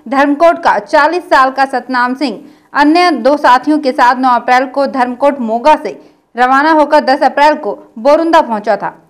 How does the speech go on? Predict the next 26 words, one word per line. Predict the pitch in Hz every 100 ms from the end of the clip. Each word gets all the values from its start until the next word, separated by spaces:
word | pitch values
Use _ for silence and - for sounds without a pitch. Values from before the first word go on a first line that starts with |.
| -
सतनाम | 285 294 320
सिंह | 330 349
केबिन | 311 262 285
में | 285
ही | 285 285
बेसुध | 240 262 294
हो | 277 277
गया, | 285 349
जिसे | 302 269 285
हरप्रीत | 247 233 247 262
सिंह | 294 208 -
और | 226 226 226 - _
परसपाल | 285 330 330 285 294
सिंह | 302 277 202
राजकीय | 240 269 269 330
चिकित्सालय | 269 302 302 277 302
लेकर | 247 262 302
आए। | 262 180 214
यहां | 233
चिकित्सकों | 247 277 269 277 311
ने | 285 302
उसे | 302
मृत | 240 262 262
घोषित | 302 302 302
कर | 262
दिया। | 214 190